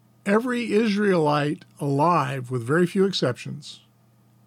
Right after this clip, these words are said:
you know, Moses himself, Caleb, Joshua, there may have been a few others who were going to die before they entered into the promised land.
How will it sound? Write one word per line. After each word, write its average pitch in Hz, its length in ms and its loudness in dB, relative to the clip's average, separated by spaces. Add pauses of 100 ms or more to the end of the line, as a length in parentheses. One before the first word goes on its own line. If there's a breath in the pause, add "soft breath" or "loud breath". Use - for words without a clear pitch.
(120)
you 139 100 -10
know, 120 40 -8
Moses 123 520 -4
himself, 143 520 -2
Caleb, 123 460 -4
Joshua, 131 680 -4 (480 loud breath)
there 127 140 -2
may 147 140 2
have 143 100 2
been 135 100 2
a 127 60 -2
few 151 300 2
others 143 340 0
who 143 100 -6
were 131 100 -4
going 123 240 -4
to 123 100 -4
die 131 360 2
before 120 340 -6
they 123 200 -6
entered 127 220 -4
into 120 180 -6
the 110 80 -10
promised 147 380 -6
land. 120 280 -10